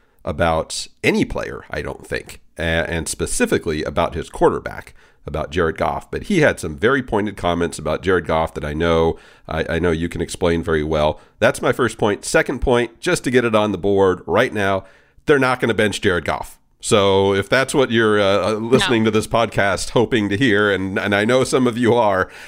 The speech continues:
Speaker 1: I am here to deliver the bad news, uh, straight away. But Jordan, we've talked about Jared pretty much every week, and,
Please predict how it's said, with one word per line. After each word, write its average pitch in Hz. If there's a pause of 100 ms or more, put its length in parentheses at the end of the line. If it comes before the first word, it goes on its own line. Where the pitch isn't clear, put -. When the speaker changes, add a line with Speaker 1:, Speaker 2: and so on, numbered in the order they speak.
(120)
Speaker 1:
I 95
am 98
here 117
to 104
deliver 104
the 95
bad 98
news, 90
uh, 80
straight 87
away. 76
But 80
Jordan, 117
we've 135
talked 180
about 95
Jared 92
pretty 95
much 80
every 78
week, 76
and, 73